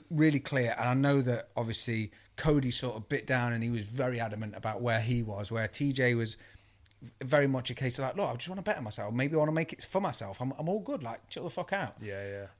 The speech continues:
Speaker 1: And obviously there was a lot made out of it, but it was, I always thought that Benavidez, I, I was always keen to see who came out with him.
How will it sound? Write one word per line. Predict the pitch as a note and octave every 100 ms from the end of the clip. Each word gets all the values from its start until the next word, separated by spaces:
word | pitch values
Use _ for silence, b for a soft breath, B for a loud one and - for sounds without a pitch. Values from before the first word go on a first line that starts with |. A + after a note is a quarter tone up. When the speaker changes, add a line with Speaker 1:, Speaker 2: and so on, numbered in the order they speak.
| -
Speaker 1:
And | D3+
obviously | D3+ C#3 D3+
there |
was | C3+
a |
lot | E3+ F3+
made | D#3 C#3+
out | C3 C3
of | B2
it, | B2+ B2 b b b -
but | C#3+
it | A#2+ C3+
was, | C3+ A#2+ - - - - _ _ -
I | B2+
always | D#3+ D3+ -
thought | D3 C3+ G#2+
that | A#2
Benavidez, | C#3 C#3 C#3 C#3 A#2+ -
I, | C3 - -
I |
was | C#3+ - D#3+
always | D#3 D3+ - -
keen | - D#3+ D3
to | B2+
see | - A#2+
who | A#2 A#2 -
came | - C3 A#2+
out | A#2+ A2
with | A2 G2+
him. | F#2+